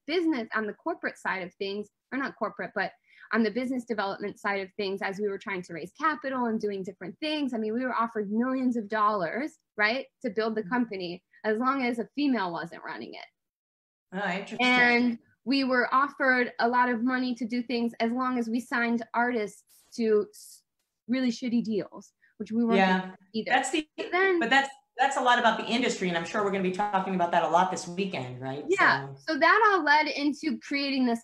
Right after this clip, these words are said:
Speaker 1: conference, was, like, that whole background,
Speaker 2: Mm-hmm.
Speaker 1: because then I said, "Okay, number one, we need to find, we need to create a community of like-minded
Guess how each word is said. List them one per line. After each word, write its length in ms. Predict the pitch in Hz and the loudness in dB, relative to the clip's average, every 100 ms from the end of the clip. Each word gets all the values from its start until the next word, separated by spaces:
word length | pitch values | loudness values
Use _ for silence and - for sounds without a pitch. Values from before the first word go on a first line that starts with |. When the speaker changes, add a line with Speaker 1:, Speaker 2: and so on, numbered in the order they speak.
| - | -6
Speaker 1:
conference, 540 | 247 233 226 175 185 | -2 -2 -2 -6 -8
was, 100 | 214 | -4
like, 160 | 220 220 | -4 0
that 220 | 247 254 240 | 2 2 0
whole 220 | 254 233 | -4 -2
background, 800 | 226 233 233 196 180 196 294 277 | 2 0 0 -4 -2 0 -2 -4
Speaker 2:
Mm-hmm. 320 | _ _ 180 | _ _ -8
Speaker 1:
because 240 | 247 285 | -4 -4
then 100 | 302 302 | -4 -4
I 120 | 285 | -6
said, 260 | 285 247 240 | -6 -6 -6
"Okay, 200 | 285 269 | -2 0
number 280 | 262 262 | 2 0
one, 360 | 269 320 370 359 | 2 2 2 0
we 140 | 220 311 | -2 2
need 180 | 370 330 | 2 2
to 100 | 339 | -4
find, 380 | - 269 254 254 233 | -2 0 2 0 0
we 80 | 302 | 0
need 160 | 339 | 0
to 100 | 339 | -2
create 340 | - 262 247 - | -6 -4 -4 -4
a 80 | 214 | -6
community 640 | 240 240 269 254 208 196 | 0 2 4 2 0 -6
of 140 | 196 190 | -8 -4
like-minded 640 | 262 - - 254 240 233 | -4 -6 -4 -2 0 -2